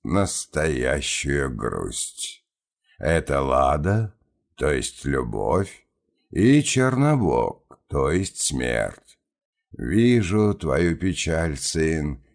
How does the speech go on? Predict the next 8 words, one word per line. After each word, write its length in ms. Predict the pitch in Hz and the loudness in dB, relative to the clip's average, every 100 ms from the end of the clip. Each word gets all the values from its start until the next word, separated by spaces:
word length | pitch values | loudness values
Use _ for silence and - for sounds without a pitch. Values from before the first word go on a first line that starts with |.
| _ - | _ 0
и 140 | 110 | 2
надеюсь, 960 | 120 120 101 113 123 139 135 - - - | 4 2 2 4 6 4 2 -4 -8 -12
что 300 | - - 78 | -8 -2 2
никто 520 | 104 107 - - 76 | 2 0 -4 -4 -2
не 180 | 87 104 | 0 0
умер. 640 | 101 65 57 53 58 52 - _ _ | 0 -2 -4 -4 -6 -6 -10 _ _
От 240 | - 80 92 | 0 0 2
осознания, 1160 | 87 98 92 76 98 110 107 92 85 78 71 | 0 2 0 2 2 4 4 2 2 0 -2